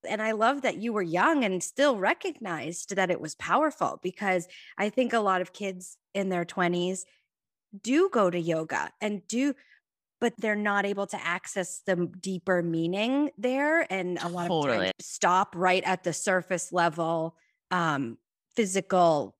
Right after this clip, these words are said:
Speaker 1: side of it. And it's
Speaker 2: It's true. And it is kind of a bum-, I mean, the first yoga class that I actually took was, I always tell this <laughs> funny story that it was an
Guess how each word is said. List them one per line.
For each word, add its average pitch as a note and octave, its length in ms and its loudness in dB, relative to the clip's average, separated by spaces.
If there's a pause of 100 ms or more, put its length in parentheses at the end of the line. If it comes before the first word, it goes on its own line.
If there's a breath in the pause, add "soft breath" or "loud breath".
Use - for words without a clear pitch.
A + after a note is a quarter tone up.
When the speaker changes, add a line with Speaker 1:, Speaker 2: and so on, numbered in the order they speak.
(160)
Speaker 1:
side C#3 340 -2
of - 100 -14
it. D2 160 -14 (320)
And G3 160 0
it's - 320 -4 (760 loud breath)
Speaker 2:
It's D4 300 -2
true. C#4 300 2
And D4+ 180 4
it D#4+ 120 4
is E4+ 180 0
kind G#4+ 300 -2
of D#4 80 2
a B3+ 80 4
bum-, F#3+ 240 2
I G#3+ 40 2
mean, G3+ 120 0
the A3+ 80 -2
first A#3 420 -4
yoga F#3 240 -6
class E3 320 -4
that D#3+ 120 -6
I C#3+ 40 -4
actually - 480 -6
took - 400 -6 (380 soft breath)
was, F3 360 4 (160)
I D#3 60 2
always F#3 240 2
tell F3+ 140 -6
this F#3 160 -2
<laughs> - 140 -16
funny A#3+ 180 -2
story - 420 2
that G3 160 0
it E3 120 0
was F#3 300 -4 (460 loud breath)
an A3 160 4